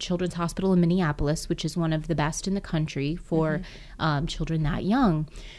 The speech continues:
Speaker 1: And so he was in around-the-clock care twenty-four seven in his own private room in, um, the nicu for about five weeks. And so that was our life over the summer.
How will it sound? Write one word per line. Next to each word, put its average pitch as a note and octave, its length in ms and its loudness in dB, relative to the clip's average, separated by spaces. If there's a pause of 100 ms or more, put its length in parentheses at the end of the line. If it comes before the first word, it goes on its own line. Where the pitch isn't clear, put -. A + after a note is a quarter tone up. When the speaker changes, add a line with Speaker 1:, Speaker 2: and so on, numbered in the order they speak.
(120)
Speaker 1:
And F#3+ 200 4
so F#3 560 6
he A3+ 220 2
was G#3 380 6
in E3 500 2
around-the-clock G3+ 1000 0
care E3 400 2
twenty-four F#3 560 2
seven D#3+ 560 2
in D#3 220 -2
his D3+ 240 0
own E3+ 140 2
private F3 440 0
room F3+ 480 6
in, E3 560 0
um, D#3 460 -2
the E3+ 60 -2
nicu F3+ 440 0 (440)
for C#3+ 640 4
about D3 340 -2
five E3 360 -2
weeks. E3 580 -2 (880)
And G3 160 4
so F#3+ 140 6
that F3+ 160 6
was F#3+ 140 2
our F3 160 4
life E3+ 360 0
over E3 200 2
the E3+ 100 -4
summer. E3 540 2